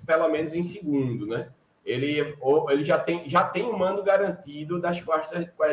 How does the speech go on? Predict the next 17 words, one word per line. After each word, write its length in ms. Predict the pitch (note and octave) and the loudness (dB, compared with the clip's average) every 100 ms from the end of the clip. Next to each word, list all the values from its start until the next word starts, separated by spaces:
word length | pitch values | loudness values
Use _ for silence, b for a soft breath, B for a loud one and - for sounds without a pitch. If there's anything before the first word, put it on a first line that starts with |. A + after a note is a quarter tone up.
| D3+ - | 0 -6
das 140 | D#3 | -4
quartas 300 | D3+ D3+ E3+ | -2 -2 -2
de 80 | E3 | -6
final, 600 | - F#3 - G#2 - - - - _ | -8 -2 0 0 -2 -12 -20 -20 _
né? 400 | G#2 A#2+ D#3 - C3+ | -2 0 0 -2 -2
Ele 160 | C#3 | 0
pegando 320 | C#3+ C#3+ C#3+ | 2 4 2
Ferroviário 680 | - D#3+ D#3 E3+ F3 D3 D#3+ | 0 0 4 4 4 4 2
ou 60 | E3 | 0
C 120 | F#3 | 0
R 220 | E3 D#3+ | 2 0
B, 480 | C3 B2 C3+ F3+ - _ - | -2 2 2 0 -10 _ 0
ambos 440 | D3+ F#3+ G3 G#3 G3 | 6 6 4 -2 -6
estão 360 | G3 F3+ F3 | -4 -2 -2
três 300 | F3+ G3+ G#3 | 0 -2 -2
pontos 360 | - D#3 D#3 F3+ | 0 2 2 2
atrás 680 | D#3 - C#3 B2+ C3 - | 0 0 0 2 0 -4